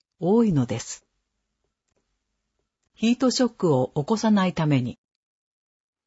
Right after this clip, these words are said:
ヒートショックによる重篤な急病を防ぐためには、本人だけではなく、家族や周りの人が一緒に対策を練ることが大切です。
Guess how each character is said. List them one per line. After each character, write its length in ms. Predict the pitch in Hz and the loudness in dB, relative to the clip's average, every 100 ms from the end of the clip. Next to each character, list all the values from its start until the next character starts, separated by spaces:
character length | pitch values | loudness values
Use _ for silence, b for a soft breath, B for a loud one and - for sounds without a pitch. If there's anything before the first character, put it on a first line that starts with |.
| _ _ _ _ - | _ _ _ _ -6
ヒ 200 | 233 254 | 0 2
ー 40 | |
ト 140 | 254 | 2
シ 100 | 240 | 0
ョ 40 | 233 | 0
ッ 40 | - | 0
ク 120 | 190 | -2
に 100 | 165 | 0
よ 140 | 151 | 0
る 140 | 143 135 | 0 0
重 300 | - 180 226 | 0 0 0
篤 200 | 233 220 | 0 2
な 160 | 208 202 | 0 0
急 260 | 202 208 196 | 0 0 2
病 120 | 202 | 2
を 320 | 180 165 156 | 2 0 -2
防 240 | - 226 214 | -6 0 0
ぐ 100 | 160 | 0
た 140 | 156 | 0
め 120 | 135 | 2
に 100 | 127 | 2
は、 180 | 127 - _ _ _ _ _ _ _ | -2 -6 _ _ _ _ _ _ _
本 240 | 254 262 | 2 4
人 160 | 220 160 | 4 2
だ 120 | 156 | -2
け 120 | 147 | -2
で 80 | 147 | -2
は 100 | 127 | 0
な 160 | 135 139 | 0 -2
く、 180 | - - _ _ _ _ _ | -6 -20 _ _ _ _ _
家 140 | - 214 | -4 -2
族 300 | 180 - 135 | -2 -2 -2
や 240 | 127 - - | -2 -6 -6
周 320 | 160 165 214 | -2 2 2
り 120 | 220 | 2
の 120 | 214 208 | 2 2
人 220 | - 202 | 0 -2
が 200 | 135 131 b _ - | -2 -4 b _ -6
一 120 | 147 | -6
緒 280 | - 254 247 | -4 0 4
に 180 | 233 | 4
対 240 | - 180 214 | 2 -2 0
策 280 | 226 220 233 | -2 0 2
を 40 | |
練 160 | 214 214 | 2 0
る 80 | 190 | -2
こ 120 | 156 | -4
と 100 | 135 | -2
が 120 | 120 | -2
大 200 | 143 147 | -2 -2
切 240 | 135 - | -2 -6
で 120 | 131 127 | -6 -8
す。 180 | - | -12